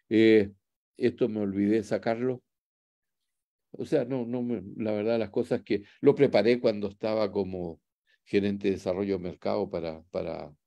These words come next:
los productos de, de Ansul, de Johnson Control, ¿ya? Creo que cuando lo, cuando lo,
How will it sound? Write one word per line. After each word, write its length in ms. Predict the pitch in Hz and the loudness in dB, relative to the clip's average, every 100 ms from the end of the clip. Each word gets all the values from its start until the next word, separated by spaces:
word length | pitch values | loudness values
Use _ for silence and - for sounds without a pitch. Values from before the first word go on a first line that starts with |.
| _ _ _ _ _ _ _ _ | _ _ _ _ _ _ _ _
los 180 | 92 92 | -8 -6
productos 560 | - 98 101 101 98 85 | -2 0 0 -2 -6 -4
de, 460 | 90 87 80 80 | -4 -4 -4 -6
de 160 | 85 92 | -4 -4
Ansul, 440 | 92 104 - 98 87 | -4 -6 -4 -4 -4
de 200 | 85 80 | -6 -4
Johnson 360 | 101 85 98 | -4 -4 -10
Control, 520 | 80 85 73 90 76 _ _ | -8 -10 -6 -6 -6 _ _
¿ya? 320 | - 92 92 95 _ _ _ | -12 -12 -12 -20 _ _ _
Creo 260 | 107 95 | -6 -6
que 220 | 80 87 _ _ _ - _ _ - | -6 -10 _ _ _ -20 _ _ -6
cuando 280 | 92 90 | -4 -2
lo, 280 | 92 87 90 | -4 -4 -6
cuando 340 | - 92 87 90 | -4 -4 -4 -6
lo, 560 | 85 82 80 76 76 | -4 -4 -6 -6 -10